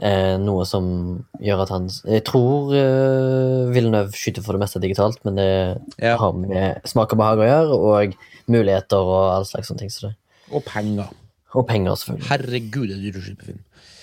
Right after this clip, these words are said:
Speaker 1: Det er dyrt, ja. Og spesielt,
Speaker 2: Ja.
Speaker 1: eh, sytti og femogtredve og alt det greiene han skyter på, han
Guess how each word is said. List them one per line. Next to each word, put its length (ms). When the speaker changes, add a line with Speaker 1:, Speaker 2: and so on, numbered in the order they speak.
Speaker 1:
Det 80
er 180
dyrt, 40
ja. 140
Og 100
spesielt, 440
Speaker 2:
Ja. 60
Speaker 1:
eh, 680
sytti 460
og 80
femogtredve 640
og 200
alt 120
det 300
greiene 200
han 160
skyter 240
på, 140
han 240